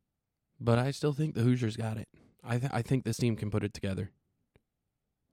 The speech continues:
I think that a week can do this team a lot of good in just realizing that, hey, it's there. It's there. It just needs to show up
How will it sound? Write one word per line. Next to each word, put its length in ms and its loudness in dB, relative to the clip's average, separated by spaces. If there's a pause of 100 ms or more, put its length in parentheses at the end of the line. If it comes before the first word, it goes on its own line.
I 80 0
think 240 2
that 140 2
a 60 4
week 440 0
can 160 -2
do 180 4
this 160 4
team 340 2
a 60 -4
lot 340 -2
of 140 -4
good 340 -2 (240)
in 180 -2
just 260 0
realizing 640 2
that, 200 0
hey, 280 0 (920)
it's 320 2
there. 400 0 (400)
It's 240 2
there. 300 6
It 100 0
just 200 0
needs 220 2
to 200 4 (340)
show 300 2
up 240 2